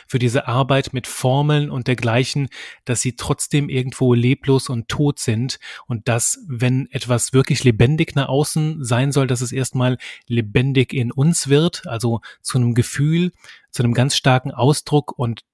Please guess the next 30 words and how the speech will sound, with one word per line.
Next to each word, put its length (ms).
dann 300
können 320
wir 120
das 360
gerne 260
zum 240
Leben 260
erwecken, 460
auch 260
nach 180
außen. 560
Na, 160
ich 120
sag 220
halt, 260
Schreiben 520
bedeutet 580
Innenwelt 520
nach 220
außen 380
bringen 360
und 100
es 100
darf 220
erstmal 380
in 120
unserer 280
Innenwelt 760
Klick 240
machen, 320